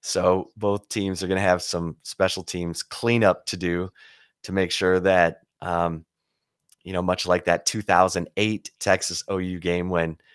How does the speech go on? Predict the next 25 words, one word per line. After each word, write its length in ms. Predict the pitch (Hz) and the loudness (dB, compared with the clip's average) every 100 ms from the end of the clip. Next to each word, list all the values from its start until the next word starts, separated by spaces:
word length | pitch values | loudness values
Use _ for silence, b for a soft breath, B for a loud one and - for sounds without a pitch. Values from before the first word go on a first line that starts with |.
| b b | b b
Jordan 300 | - 92 98 | -6 -2 0
Shipley 640 | 95 - 98 92 90 87 85 _ _ - | 0 0 -2 -2 -2 -2 -6 _ _ -2
basically 760 | 95 101 92 - 85 85 82 b b b b b - | -2 0 -4 -4 -2 -2 -4 b b b b b -8
turned 380 | - 101 101 101 | 2 4 6 4
the 60 | |
momentum 760 | 95 92 90 92 101 - 90 87 - | 4 4 6 4 2 0 0 0 0
of 220 | 90 85 | 0 0
the 100 | 85 | -4
game 560 | 92 90 92 90 87 78 | 0 2 2 0 -2 -6
with 200 | 87 85 | -6 0
a 240 | 82 80 - _ - | 0 0 -6 _ -6
ninety-six 760 | 82 92 95 95 - 95 - | 0 0 0 -4 -4 -6 -2
yard 280 | 92 87 82 | 4 4 2
kickoff 360 | - 87 87 85 | -4 2 2 2
return 300 | 87 87 85 | -2 -2 -2
for 140 | 87 | -2
a 60 | 85 | -2
touchdown. 640 | - 87 - 85 80 82 b b b b b b _ | 0 0 2 2 2 0 b b b b b b _
Um, 400 | - 82 78 78 _ _ _ - | -2 0 0 -4 _ _ _ -16
you 80 | 87 | -8
know, 120 | 85 | -6
neither 400 | 85 113 107 104 | -2 -2 2 2
of 120 | 90 | 2
these 240 | 92 87 - | 0 -4 -2
teams 340 | 95 90 82 | 0 0 0